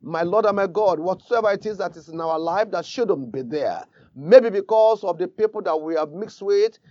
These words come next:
in the past two months, we pray, "My Father, my God, you will cleanse us with the, with, with, with the powerful blood of the Lord Jesus.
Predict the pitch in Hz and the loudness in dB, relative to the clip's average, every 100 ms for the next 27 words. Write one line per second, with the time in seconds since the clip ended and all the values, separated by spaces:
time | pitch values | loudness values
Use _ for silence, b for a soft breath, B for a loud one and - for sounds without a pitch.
0 | b 151 151 165 175 135 185 175 175 226 | b -6 -6 -2 -2 -2 -6 -2 -2 -2
1 | - - b b 156 160 202 175 165 196 | -6 -16 b b -10 -4 -2 -2 -2 -2
2 | 196 175 170 160 196 170 180 - 208 214 | -2 -2 -4 -4 -2 -2 -4 -6 -6 -4
3 | 208 208 196 165 156 156 165 151 135 165 | -4 -6 -6 -6 -8 -8 -8 -8 -6 -8
4 | - 165 110 151 110 170 165 - 208 214 | -6 -8 -8 -8 -8 -6 -6 -4 -2 -2
5 | 208 160 190 175 160 175 175 - 175 131 | -4 -6 -4 -4 -2 -4 -4 -8 -12 -12
6 | - - | -12 -20